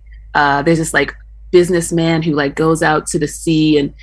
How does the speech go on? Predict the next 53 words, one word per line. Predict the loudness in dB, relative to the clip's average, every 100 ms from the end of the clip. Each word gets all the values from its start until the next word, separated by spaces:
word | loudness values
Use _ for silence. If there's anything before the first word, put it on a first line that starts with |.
| -2
there's, | 0 0
like, | -2
a | -4 -4
man, | -2 0
he's, | 0
like, | -2
a | -4
fisher, | -2 -2 0 -2
a |
fisherman | -2 -4 -2 0
who's | -2
working | -2 -2 -2
there. | -4 -2 -2 -4 -6 _ _ _ _ _ _ -16 -8
And | -2 0
the, | 0 -2 -6 _
the | 0
businessman's | 0 2 0 0 -2
telling | -2 -2
the | -2
fisherman, | -6 -6 -4 -4
like, | -4 -6 -10 -6
"Here's | 2 2
how | 4
you | 0
can, | 2
like, | 2 0
turn | -2 -2 2
your, | 2 2 0 _ _
the, | 0
your | 4 4 6
love | 4 2
of | 0
fishing | 0 0 0
into | -4 -2
a | -6
business, | 0 0 0 -2 -2 -2
and | 0
then | 0
you |
can, | 0
like, | -6 -4
get |
all | -6
these | -6 -12
clients | -4 -2 0 0 0 -2 -6
and | -4
blah, | -4
blah, | -4
blah." | 0 4 4 2 -4 -20 -20 -14
And | -4
the | 0
guy's | 2 2 0
like, | 0 0 -4